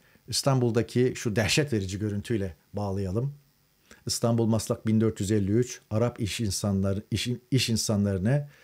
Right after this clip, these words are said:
elinde bıçakla ağır küfürler, galiz küfürler ederek tehdit eden kişi. Ne oldu acaba? Bunun hakkında bir işlem oldu mu?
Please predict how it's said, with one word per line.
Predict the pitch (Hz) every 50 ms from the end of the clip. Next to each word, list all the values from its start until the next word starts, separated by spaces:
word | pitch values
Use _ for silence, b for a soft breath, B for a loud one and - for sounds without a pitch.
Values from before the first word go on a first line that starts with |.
| B B B B B B B B B B B B B B B B B B B B _ _
elinde | 120 120 120 123 120 113 117 127 123
bıçakla | 113 - - 147 143 143 - 110 113 123 117 - _ _ _ _ -
ağır | 110 127 131 139 131 -
küfürler, | - 104 - - 110 104 113 117 113
galiz | 92 107 117 117 117 107 - -
küfürler | - 110 - - 107 98 104 113 113 - - - - _ _ _ _ _ _ _ _ -
ederek | 120 113 120 113 113 123 120 - - - _
tehdit | - 113 104 - 123 117 110
eden | 101 101 110 117 113
kişi. | - - 101 - - 107 90 80 - _ _ _ _ -
Ne | 214
oldu | 226 160 113 107
acaba? | 92 95 98 92 95 95
Bunun | 104 107
hakkında | 101 98 - - 101 104 101
bir | 104
işlem | 101 - - 110 107 104
oldu | 104 104 104 117
mu? | 98 101 139 143